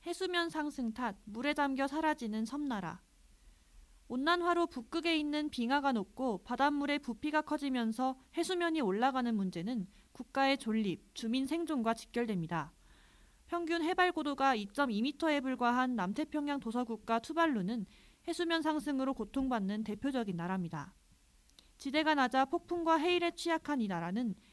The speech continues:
해수면이 매년 오 밀리미터씩 올라가 이천육십 년쯤에는 섬 아홉 개가 모두 물에 잠길 것으로 전망됩니다. 현재 투발루 주민 중 일부는 주변국인 호주,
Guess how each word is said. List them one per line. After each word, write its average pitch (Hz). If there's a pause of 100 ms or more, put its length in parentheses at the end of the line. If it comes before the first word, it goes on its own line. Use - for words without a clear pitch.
(180)
해수면이 330
매년 226
오 202
밀리미터씩 302
올라가 214 (260)
이천육십 247
년쯤에는 262
섬 311
아홉 233
개가 277
모두 196
물에 247
잠길 214
것으로 214
전망됩니다. 190 (2750)
현재 349
투발루 370
주민 233
중 226
일부는 190
주변국인 254
호주, 247